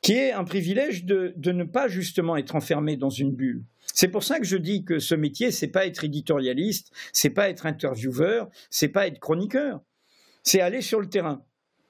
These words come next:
c'est se déplacer. Donc se déplacer, c'est aller voir des mondes pas comme le tien.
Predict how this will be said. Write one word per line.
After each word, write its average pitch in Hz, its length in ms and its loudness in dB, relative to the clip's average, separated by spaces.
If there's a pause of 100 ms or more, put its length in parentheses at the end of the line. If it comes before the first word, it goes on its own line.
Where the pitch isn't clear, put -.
(120)
c'est 175 200 4
se - 100 0
déplacer. 165 760 0 (320)
Donc 254 280 4
se 254 140 -2
déplacer, 220 560 0
c'est 226 200 0
aller 208 180 2
voir 214 280 0
des 180 120 2
mondes 269 340 -2
pas 254 120 2
comme 240 240 0
le 190 120 -2
tien. 165 340 -4